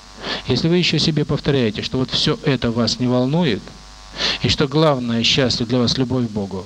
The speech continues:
вы добровольно отходите от земного. И потом, вот, э, есть, э, кассета, там выступление, посвященное было ревности.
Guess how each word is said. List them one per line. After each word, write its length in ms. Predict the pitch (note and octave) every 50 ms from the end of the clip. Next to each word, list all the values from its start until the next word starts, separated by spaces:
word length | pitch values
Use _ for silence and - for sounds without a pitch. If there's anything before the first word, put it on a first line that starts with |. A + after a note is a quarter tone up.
| G#2+ A2
вы 200 | C3 D#3+ E3+ - - -
добровольно 720 | C3 D3 C#3 D3 D3 D3 D3 D3+ E3+ F3+ D#3+ C#3+ B2+ A#2+
отходите 500 | A#2 - - D#3 D#3+ D#3 D#3 - - D3+
от 180 | - B2 A#2+ A2
земного. 460 | A2 B2 A#2 G#2+ G2+ F#2 F#2 F#2+ - - - - - - - - - - - - - - - - - - - - - - - - - - - - - - - - - - - - - - - -
И 60 | - C3+
потом, 420 | - D3 C#3 - - F#3+ F#3 E3+
вот, 120 | C#3+ C3+ C3
э, 520 | C#3 C3+ C3+ C3+ C3 B2+ B2 A#2+ A#2+ A#2+ A#2
есть, 460 | A2+ A#2 A#2+ C3+ C3 A#2 - - -
э, 160 | B2 A#2+ A#2+
кассета, 800 | A2+ - B2+ A#2+ - - C3 B2 A2+ - A#2+ A2+ A2 G#2+ G2+ G#2+
там 120 | - - B2
выступление, 580 | B2 A#2 - - C3 - C3 C3 A#2 A2+ A2
посвященное 580 | G#2+ - A#2+ - - B2 - - C3 A#2+ A#2 A#2
было 220 | A2 A#2+ A#2 A#2
ревности. 540 | A#2 C3+ D#3+ D3+ B2 A2 G#2 - - - -